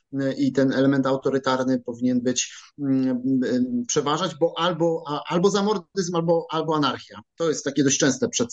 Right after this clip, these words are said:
w tego typu państwach, że albo, albo, e, i wybieramy raczej zamordyzm, bo anarchia jest gorsza. Nie? I że demokracja prowadzi do anarchii, prawa człowieka to jest tam, <laughs> to są różne, e, głupoty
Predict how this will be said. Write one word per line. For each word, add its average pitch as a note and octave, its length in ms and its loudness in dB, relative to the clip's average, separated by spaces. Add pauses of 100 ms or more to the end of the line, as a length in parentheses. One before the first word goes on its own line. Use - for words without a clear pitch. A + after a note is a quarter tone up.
w - 560 -6
tego C3+ 200 0
typu C3 240 -2
państwach, A#2 520 0 (320)
że D3 120 4
albo, G3 240 4
albo, A#2 340 0 (160)
e, C#3 300 2
i F3 160 2
wybieramy F3+ 480 2
raczej D3+ 220 -2
zamordyzm, G#2+ 540 -4 (340)
bo C3+ 80 0
anarchia D#3 280 2
jest B2+ 140 2
gorsza. A2+ 320 0 (440)
Nie? F3+ 300 0
I E3+ 60 0
że E3+ 200 2
demokracja D#3 580 0
prowadzi C#3 420 0
do C3 120 2
anarchii, B2 440 -2
prawa A#2+ 220 -2
człowieka A#2+ 380 -2
to - 100 -8
jest G#2+ 140 -6
tam, A2 160 -2 (240)
<laughs> B2 280 2
to A#2+ 60 -4
są A#2+ 220 0
różne, A#2 280 2 (380)
e, B2+ 160 -2
głupoty B2+ 500 2